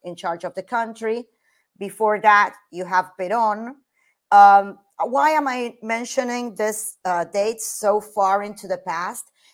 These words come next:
It's because, uh, the seed of everything that's been going on started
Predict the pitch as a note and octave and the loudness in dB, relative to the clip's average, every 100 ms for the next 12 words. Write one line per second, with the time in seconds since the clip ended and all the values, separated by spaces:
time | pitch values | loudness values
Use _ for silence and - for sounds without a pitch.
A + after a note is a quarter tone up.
0 | - A#3+ A#3 A#3+ A#3+ A3+ A3 A3 - G3 | -8 -6 -6 -12 -2 0 0 -2 -6 0
1 | F#3+ F#3 - _ _ - G#3+ A3 - B3 | 2 2 -2 _ _ -6 -6 -4 -6 -6
2 | B3+ C4 C4+ D4 - G3+ G3+ A3 A3 B3 | -8 -8 -6 -6 0 0 2 -2 -2 -2
3 | C4 C#4 C4 A3 - G#3+ G#3+ G3 F#3 F3 | -4 -6 -2 -2 -2 -10 -4 -2 -2 -4
4 | - A#3 C4+ A#3+ G3+ F#3 G3 A3 _ _ | -6 0 2 4 2 -2 -8 -16 _ _
5 | _ _ _ _ _ _ _ _ _ _ | _ _ _ _ _ _ _ _ _ _
6 | - - A#3 G#3+ G#3+ D#3+ | -8 2 4 2 -2 -12